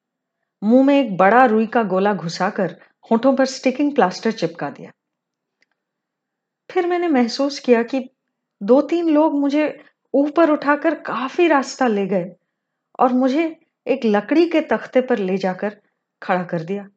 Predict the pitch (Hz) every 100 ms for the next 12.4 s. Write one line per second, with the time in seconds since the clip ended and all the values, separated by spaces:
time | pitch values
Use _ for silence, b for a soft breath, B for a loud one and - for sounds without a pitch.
0 | _ _ _ _ _ _ _ _ _ _
1 | _ _ _ _ _ - 190 190 196 196
2 | 247 240 196 - _ _ _ _ - 196
3 | 190 196 185 196 196 254 240 208 202 220
4 | 240 277 247 240 214 180 190 196 196 185
5 | 170 190 160 _ _ _ _ _ _ _
6 | _ _ _ _ - - - 170 165 175
7 | 185 214 214 233 226 220 220 220 294 -
8 | - _ _ _ _ _ _ _ 175 175
9 | 196 208 226 240 208 214 220 240 240 226
10 | 311 - _ _ _ _ _ _ - 247
11 | 285 285 277 277 247 254 202 - 233 202
12 | 180 - - -